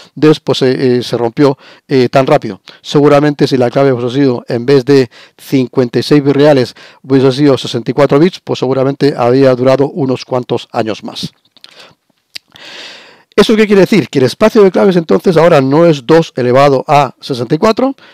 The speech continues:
sino que es dos elevado a cincuenta y seis. Es verdad que veremos en alguna próxima clase que hay algunas claves que en des no son válidas. Así como el algoritmo A es una clave de todos ceros, es totalmente válida,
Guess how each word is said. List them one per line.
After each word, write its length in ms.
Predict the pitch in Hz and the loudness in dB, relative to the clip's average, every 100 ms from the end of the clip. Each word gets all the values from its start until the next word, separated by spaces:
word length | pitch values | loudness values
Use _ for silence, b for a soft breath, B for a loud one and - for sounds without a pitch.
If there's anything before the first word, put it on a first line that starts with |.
| _ | _
sino 280 | - 139 | -4 -2
que 240 | 156 151 165 | 2 2 0
es 260 | 165 143 120 | 0 -2 0
dos 240 | 151 160 | 0 0
elevado 480 | - 131 135 147 165 - | -2 0 2 2 2 0
a 160 | 139 | -2
cincuenta 260 | 143 131 127 | 0 -4 -6
y 60 | |
seis. 260 | - 101 - B B B | -4 -4 -6 B B B
Es 140 | - 180 | -4 0
verdad 300 | 185 196 196 | 2 2 2
que 320 | 180 190 208 | 2 2 0
veremos 520 | - 131 143 151 160 160 | -2 0 2 4 2 0
en 160 | 143 | -2
alguna 260 | 139 135 139 | 0 0 -2
próxima 380 | 147 - 139 139 | -2 -2 -2 0
clase 300 | 147 165 151 | 0 0 -2
que 260 | 147 151 | 0 0
hay 160 | 147 143 | 2 2
algunas 320 | 147 151 127 | 4 2 -2
claves 340 | - 160 160 - | 0 0 0 -2
que 100 | 123 | -4
en 100 | 120 | -2
des 200 | 143 - | -2 -2
no 160 | 123 | -6
son 200 | - 131 | -4 0
válidas. 420 | 151 175 123 104 B B B _ | 0 0 0 -4 B B B _
Así 260 | 117 151 | -6 -2
como 220 | 135 139 | -2 0
el 60 | 131 | 0
algoritmo 420 | 127 135 135 135 | 0 0 0 2
A 100 | 156 | 2
es 120 | 131 | 0
una 260 | - 147 131 | -2 -4 -2
clave 220 | 147 139 | 0 0
de 100 | 131 | 0
todos 240 | 120 139 - | 2 0 2
ceros, 300 | 156 117 - | 0 0 -6
es 120 | 139 | -8
totalmente 440 | 120 107 107 110 | -6 -6 -4 0
válida, 340 | 175 175 175 | 2 2 0